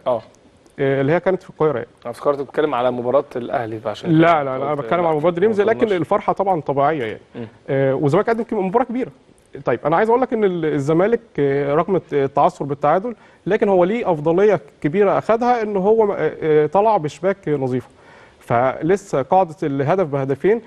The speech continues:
Speaker 2: دي إن شاء الله هتكون في صالح الزمالك، لأن الزمالك هيلعب على فرصتين، فرصة الفوز أو فرصة التعادل الإيجابي. آه، طبعا، آه، زي ما الأستاذ أحمد قال إن ال-، ممكن يكون الملعب بابا يارا، آه، مفتوح للجماهير، لكن في منهم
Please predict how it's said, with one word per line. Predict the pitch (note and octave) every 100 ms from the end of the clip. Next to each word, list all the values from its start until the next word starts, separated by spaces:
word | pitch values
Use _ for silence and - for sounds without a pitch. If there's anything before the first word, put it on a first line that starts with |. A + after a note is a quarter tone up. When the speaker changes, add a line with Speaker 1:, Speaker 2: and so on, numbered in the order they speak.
| - -
Speaker 2:
دي | D3+
إن |
شاء | G3+ G3
الله | G3
هتكون | F#3 -
في | F#3+
صالح | - G3 F#3+
الزمالك، | D3 D#3 G3 F#3
لأن | G3+
الزمالك | E3 F3+ G#3
هيلعب | F#3+ G3 D#3+
على | F3
فرصتين، | F#3 D#3 - C#3+ C3 A2+ - -
فرصة | - G3 G3 - -
الفوز | E3 - A3 F#3 E3
أو | F#3+
فرصة | A3 G#3 F3+
التعادل | - E3+ F#3
الإيجابي. | E3+ D3 C#3+ B2 - _ _ _ _ _ -
آه، | D#3 D#3 D#3 D3+ D3 D3 -
طبعا، | G#3 G#3+ G3 F3+
آه، | D3 C#3 A#2+ C3 A#2 A#2 G2+ F#2+ - - - -
زي | C#3+ D#3+
ما | F3
الأستاذ | C#3+ E3
أحمد | F#3 F3+ C#3
قال | G3+
إن | F#3+ G#3
ال-، | G3+ D#3 C#3+ C#3+ -
ممكن | D3+ F3+ G3
يكون | E3+ F3+
الملعب | F3+ E3 F#3 D3+
بابا | D3 D3
يارا، | E3+ F#3 C#3+ - _ -
آه، | D3 D3
مفتوح | C#3+ - G3+
للجماهير، | F#3+ E3+ D#3+ D#3 G#3+ A3
لكن | A#3 B3 B3
في | - B3
منهم | C4 B3 B3